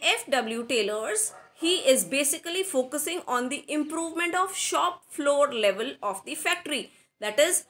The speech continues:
lower level management, because ultimately the work has to be done by the workers. So decisions taken by the lower level management are considered to be more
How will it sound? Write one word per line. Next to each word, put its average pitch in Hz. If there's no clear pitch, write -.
lower 294
level 247
management, 311
because 208
ultimately 277
the 233
work 285
has 240
to 349
be 359
done 254
by 202
the 196
workers. 196
So 302
decisions 294
taken 277
by 208
the 202
lower 311
level 233
management 196
are 233
considered 277
to 320
be 311
more 285